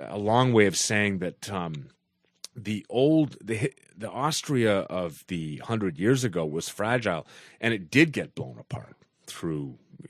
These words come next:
and, and it didn't make it, and then there were all these other changes. And then the multi-ethnic states that were created were eventually blown apart again from, mostly from external forces. Now,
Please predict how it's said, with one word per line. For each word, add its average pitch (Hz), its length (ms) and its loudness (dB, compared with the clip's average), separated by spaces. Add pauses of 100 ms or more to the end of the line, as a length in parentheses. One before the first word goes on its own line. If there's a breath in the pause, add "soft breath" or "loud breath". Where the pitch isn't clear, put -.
and, 90 160 -6
and 90 160 -4
it 78 160 -6
didn't 101 260 0
make 110 260 4
it, 95 120 4
and 87 120 -2
then 87 120 -4
there 85 80 -2
were 80 180 -6
all 82 160 -6
these 80 160 -10
other 76 160 -10
changes. 87 600 -4 (360 loud breath)
And 120 200 2
then 160 360 6
the 104 400 0
multi-ethnic 110 1080 0
states - 480 0
that 104 100 -2
were 107 220 0
created 101 600 0
were 90 160 -2
eventually 92 400 -4
blown 87 240 -2
apart 85 300 -4
again 90 320 -4
from, 76 360 -8
mostly 104 340 -6
from 80 220 -12
external 87 500 -8
forces. 104 580 -6
Now, 85 280 -6